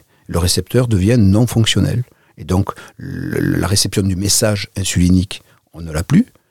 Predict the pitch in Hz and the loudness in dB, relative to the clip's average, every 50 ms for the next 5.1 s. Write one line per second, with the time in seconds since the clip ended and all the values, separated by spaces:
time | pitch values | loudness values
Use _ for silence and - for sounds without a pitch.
0 | _ _ _ _ _ _ _ _ _ _ _ - - 92 95 - - 98 95 95 | _ _ _ _ _ _ _ _ _ _ _ -8 -4 -2 0 0 2 2 2 2
1 | 95 95 92 - 107 104 98 - 80 90 92 - 95 85 87 82 80 85 - 98 | 2 0 0 0 0 0 0 0 0 0 0 0 0 0 0 -2 -2 -4 -2 -2
2 | 147 175 - - _ _ _ - 110 110 - 110 90 80 - - 120 - _ _ | -2 -2 -2 -6 _ _ _ -10 -6 -4 -2 -2 -4 -4 -6 -6 -8 -8 _ _
3 | _ _ _ _ _ - 92 85 78 82 82 92 95 - 107 98 92 - 80 95 | _ _ _ _ _ -4 -2 -2 0 0 0 0 0 0 -2 -2 -2 -2 -2 -2
4 | 95 - - - - _ - 98 98 90 87 85 90 90 87 87 87 - - 151 | -2 -4 -6 -10 -16 _ -2 0 0 2 2 2 2 2 2 2 2 2 2 2
5 | 208 233 | 2 0